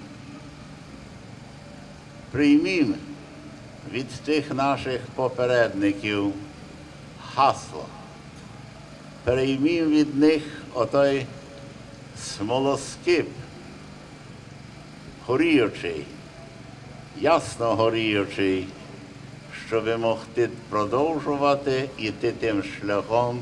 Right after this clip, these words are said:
до кращої майбутності. Щоби в нашій країні не було навіть сліду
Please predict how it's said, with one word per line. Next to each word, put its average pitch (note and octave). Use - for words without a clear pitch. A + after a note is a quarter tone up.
до G2
кращої A2
майбутності. G2+
Щоби A#2
в A2
нашій D3
країні C#3
не B2
було D3
навіть D#3+
сліду C#3+